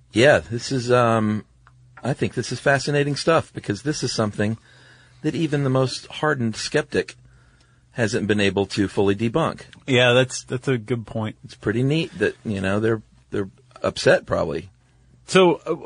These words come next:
Speaker 2: we should say that we keep saying the wow signal and Chuck's talking about skeptics and everything. There is evidence of a potential transmission from an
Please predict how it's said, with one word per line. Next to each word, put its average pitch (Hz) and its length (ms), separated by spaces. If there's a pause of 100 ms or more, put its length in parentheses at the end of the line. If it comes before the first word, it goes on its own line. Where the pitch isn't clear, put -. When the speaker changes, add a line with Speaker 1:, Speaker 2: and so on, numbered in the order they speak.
Speaker 2:
we 196 100
should 196 220
say 120 340
that 139 260
we 151 260
keep 135 280
saying 131 220
the 123 100
wow 120 200
signal 127 480
and 113 220
Chuck's 127 240
talking 120 280
about 120 160
skeptics - 420
and 123 100
everything. 127 300 (880)
There 175 300
is 143 400 (1000)
evidence 131 760 (1120)
of 127 260
a 123 180
potential 185 760
transmission 139 880
from 120 300
an 117 200